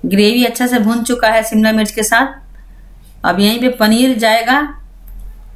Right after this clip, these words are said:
और अच्छा से पनीर को mix करना है।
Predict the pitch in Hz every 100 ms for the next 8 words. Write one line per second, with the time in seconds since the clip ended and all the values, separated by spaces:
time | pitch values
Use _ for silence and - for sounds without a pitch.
0 | - - - - - - - - 175 185
1 | - 208 - 269 277 262 247 247 247 247
2 | 214 214 - 220 214 214 220 233 262